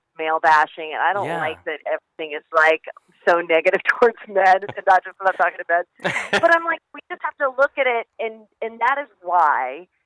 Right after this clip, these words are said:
Speaker 1: it is important to have diversity in a writer's room.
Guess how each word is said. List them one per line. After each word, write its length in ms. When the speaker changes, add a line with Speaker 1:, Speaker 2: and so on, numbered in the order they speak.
Speaker 1:
it 140
is 220
important 600
to 80
have 480
diversity 720
in 80
a 80
writer's 460
room. 420